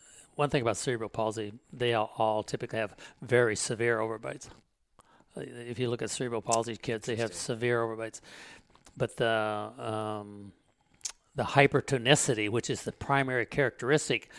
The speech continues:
Speaker 1: of cerebral palsy, would be explained, could be explained just by this. And the lack of brain flow could explain for why the brain doesn't develop in all those cases, that it may be birth defect, uh, just an inher-, just exacerbated jaw dysfunction on, on
Speaker 2: Yeah.
Speaker 1: infants.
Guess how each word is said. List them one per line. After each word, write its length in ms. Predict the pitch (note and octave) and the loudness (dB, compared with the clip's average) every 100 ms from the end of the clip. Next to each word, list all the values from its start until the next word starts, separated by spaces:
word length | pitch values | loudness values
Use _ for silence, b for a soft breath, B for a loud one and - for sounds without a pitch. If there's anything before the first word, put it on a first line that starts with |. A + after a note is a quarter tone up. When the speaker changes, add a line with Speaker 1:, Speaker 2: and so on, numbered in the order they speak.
| B | B
Speaker 1:
of 140 | - A2 | -2 -2
cerebral 300 | - A2+ G#2+ | 0 0 0
palsy, 500 | A#2 A2 G#2+ G#2+ G2+ B B | 0 0 -2 -8 -10 B B
would 160 | A#2+ | -2
be 200 | G2+ A2 - - | -2 -6 -6 -12
explained, 560 | A#2+ - A2+ A2 G#2 - _ - | -10 -2 -2 -2 -6 -16 _ -2
could 200 | D3 A2+ | 0 2
be 80 | A2+ | -2
explained 480 | - - A#2 A2 | -4 -2 -2 -2
just 300 | F#2+ A2 G2+ | -4 -4 -4
by 100 | - | -6
this. 380 | A2 A2 G#2+ - - B B | -6 -4 -6 -8 -16 B B
And 100 | C#3 | -4
the 60 | A2 | 4
lack 240 | A#2 A#2 | 6 6
of 80 | A#2+ | 4
brain 240 | A2 B2 B2+ | 2 2 2
flow 180 | A#2+ | 0
could 160 | G#2+ A#2+ | 0 -2
explain 380 | G#2 - A#2+ G#2+ | -4 -6 -4 -4
for 100 | G#2+ | -4
why 140 | G#2+ | -4
the 80 | G2+ | -2
brain 240 | G#2+ A2 | -2 -2
doesn't 260 | A2 G#2+ - | -2 -6 -6
develop 300 | A2 A2+ A2+ | -8 -8 -6
in 100 | A#2+ | -6
all 80 | A2+ | -6
those 140 | A2 | -8
cases, 420 | - A#2 B2+ - - B - | -10 -10 -12 -16 -20 B -4
that 120 | A2 | -2
it 80 | A2+ | 0
may 120 | A#2 | -2
be 160 | A2 | -2
birth 320 | G#2 A2+ G#2+ - | -2 0 0 -2
defect, 500 | G#2+ - B2 - - _ - | -8 -6 -10 -12 -20 _ -10
uh, 100 | A#2 | -8
just 340 | - A#2 - | -8 -10 -6
an 120 | A#2 | -6
inher-, 240 | A2 A2 A#2+ B B | -4 -4 -4 B B
just 220 | C3 G#2+ B2 | -8 -6 -6
exacerbated 800 | G#2 G#2+ G#2+ G#2 C3 A2+ G#2+ G#2 | -6 0 2 2 -2 -6 -6 -4
jaw 200 | G#2 G#2+ | 0 0
dysfunction 580 | A2 - A2+ - A#2 G#2+ - | -2 -8 -8 -10 -16 -18 -14
on, 200 | C3+ A#2 G2 | -14 -12 -8
on 120 | B2 | -6
Speaker 2:
Yeah. 20 | |
Speaker 1:
infants. 440 | A#2 A#2 A#2 - | -4 -6 -10 -14